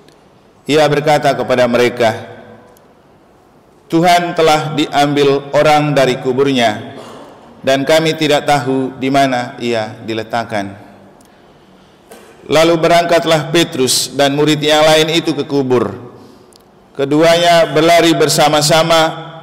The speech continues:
tetapi murid yang lain itu berlari lebih cepat daripada Petrus, sehingga ia lebih dahulu sampai di kubur.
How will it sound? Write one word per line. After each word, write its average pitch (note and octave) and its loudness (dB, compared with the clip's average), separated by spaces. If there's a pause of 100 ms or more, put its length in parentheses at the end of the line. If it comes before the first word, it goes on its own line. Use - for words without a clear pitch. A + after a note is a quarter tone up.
tetapi D3 -2
murid D#3+ 2
yang D3+ 2
lain D3 0
itu D3 -4 (160)
berlari C#3 2
lebih C3+ -2
cepat C3 -2
daripada A#2+ 0
Petrus, D3 -4 (880)
sehingga D#3+ 0
ia E3 4
lebih D#3+ 2
dahulu D#3 2
sampai B2 0
di A2 -6
kubur. A2+ -2